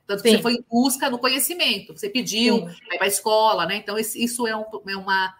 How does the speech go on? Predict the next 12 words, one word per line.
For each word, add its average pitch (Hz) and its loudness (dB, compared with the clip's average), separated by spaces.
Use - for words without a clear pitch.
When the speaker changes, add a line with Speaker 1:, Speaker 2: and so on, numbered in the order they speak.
Speaker 1:
é 180 -6
uma, 180 -4
é 185 -2
a 185 -2
sua 262 -2
essência 269 0
mesmo, 127 -10
isso, 127 -14
né? 160 -8
Speaker 2:
É. 185 -6
Speaker 1:
E 226 2
você, 240 4